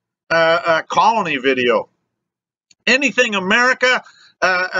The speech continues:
um, is involving motor vehicles or the courts or the banks or finance falls under Unidroit,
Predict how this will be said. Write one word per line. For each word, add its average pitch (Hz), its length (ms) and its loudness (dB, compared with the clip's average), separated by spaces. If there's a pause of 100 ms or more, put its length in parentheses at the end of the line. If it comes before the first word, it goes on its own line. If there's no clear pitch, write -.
(220)
um, 156 120 -14 (280)
is 196 300 0
involving 196 520 0
motor 247 260 4
vehicles 240 520 -2
or 170 120 0
the 151 80 -4
courts 233 400 0
or 185 60 -6
the 170 80 -2
banks 226 500 -6
or 156 120 -2
finance 240 480 -2
falls 202 340 0
under 190 200 0
Unidroit, 226 680 2